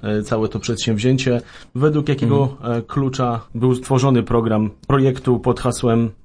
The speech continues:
Speaker 1: Jedziemy z teatrem, Teatr Polska dwa tysiące piętnaście, bo to nie jest nowość, trzeba powiedzieć, w Głogowie.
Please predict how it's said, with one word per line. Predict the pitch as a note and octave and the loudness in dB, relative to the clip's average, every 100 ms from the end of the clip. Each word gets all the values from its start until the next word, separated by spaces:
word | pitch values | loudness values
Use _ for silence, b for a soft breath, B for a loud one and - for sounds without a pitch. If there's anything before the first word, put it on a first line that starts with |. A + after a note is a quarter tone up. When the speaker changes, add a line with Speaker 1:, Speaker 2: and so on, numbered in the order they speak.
| - | -10
Speaker 1:
Jedziemy | - C#3 C#3 C3+ | -2 2 2 2
z | A#2+ | 0
teatrem, | G2+ E2+ - F2 | -2 -6 -8 -6
Teatr | A2 G#2+ - | -4 -4 -2
Polska | A#2+ A2+ A2+ | -4 -2 -4
dwa | G#2 | -4
tysiące | G#2+ G#2+ G#2+ G2+ | -6 -8 -6 -8
piętnaście, | G#2+ G2 G2 C#3+ | -8 -8 -4 -2
bo | D3+ | 0
to | E3+ | 2
nie | F#3 F#3+ | 4 4
jest | D3+ | 2
nowość, | D#3 A2+ G#2+ | -2 -2 -2
trzeba | A2 G#2 | -4 -6
powiedzieć, | G2+ F#2 F2+ | -6 -6 -8
w | |
Głogowie. | - E2 | -8 -10